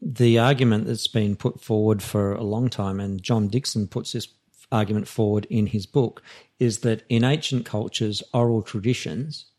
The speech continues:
were much different than they are today, and they were much more reliable, that you could pass something on for generations and generations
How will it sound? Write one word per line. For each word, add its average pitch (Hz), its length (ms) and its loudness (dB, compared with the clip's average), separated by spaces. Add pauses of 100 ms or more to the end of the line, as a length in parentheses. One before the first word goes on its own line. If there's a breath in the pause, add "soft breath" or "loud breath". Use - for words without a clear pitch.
(400)
were 117 80 -4
much 123 340 -2
different 117 340 -2
than 104 140 -4
they 104 160 -6
are 98 160 -6
today, 104 540 -6 (340 loud breath)
and 110 160 10
they 110 60 8
were 107 100 6
much 107 320 6
more 110 180 8
reliable, 104 640 4 (100)
that - 120 2
you 113 80 6
could 110 180 4
pass 113 360 4
something 110 360 6
on 101 200 4
for - 100 -2
generations 107 800 4
and 101 100 2
generations 110 880 0